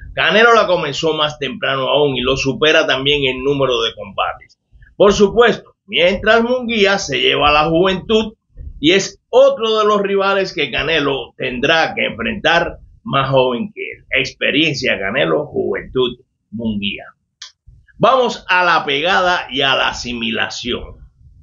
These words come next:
En asimilación los voy a emparejar. Ambos son unos toros aguantando, porque si Canelo ha aguantado grandes mandarriazos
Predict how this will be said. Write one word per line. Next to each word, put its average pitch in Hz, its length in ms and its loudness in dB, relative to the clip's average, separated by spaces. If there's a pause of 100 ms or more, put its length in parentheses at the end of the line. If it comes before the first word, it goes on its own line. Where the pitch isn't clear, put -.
(300)
En 202 240 4
asimilación 208 840 0
los 143 200 -2
voy 185 220 0
a 160 100 2
emparejar. 127 760 -2 (760)
Ambos 202 420 2
son 208 220 2
unos 196 400 0
toros 180 760 -2
aguantando, 143 840 0
porque 120 360 -6
si 120 260 -8
Canelo 160 420 2
ha 175 60 6
aguantado 147 680 0
grandes 143 420 -4
mandarriazos 113 1000 -4